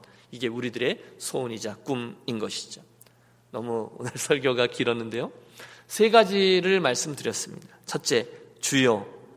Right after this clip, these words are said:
새해에는 제 삶에 매일매일 현재형의 말씀의 축복을 주옵소서."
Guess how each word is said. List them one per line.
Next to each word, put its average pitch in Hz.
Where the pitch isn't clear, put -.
새해에는 170
제 143
삶에 131
매일매일 135
현재형의 220
말씀의 131
축복을 -
주옵소서." -